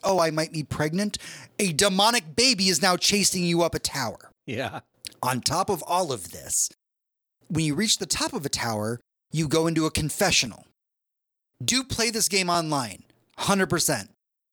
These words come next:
Speaker 1: You go into the confessional and it will ask you a question. And it will be like, something like, "You've been with your partner for ten years and you found out that in the first three months of your relationship, they cheated on you, but they've never cheated on you since then. What do you do?"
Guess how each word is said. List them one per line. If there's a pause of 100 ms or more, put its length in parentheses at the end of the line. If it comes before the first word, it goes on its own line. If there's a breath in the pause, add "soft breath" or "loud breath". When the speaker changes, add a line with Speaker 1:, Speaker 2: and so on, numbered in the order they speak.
Speaker 1:
You
go
into
the
confessional
and
it
will
ask
you
a
question. (440)
And
it
will
be
like,
something
like, (420)
"You've
been
with
your
partner
for
ten
years
and
you
found
out
that
in
the
first (160)
three
months
of
your
relationship,
they
cheated
on
you,
but
they've
never
cheated
on
you
since
then. (300 loud breath)
What
do
you (160)
do?"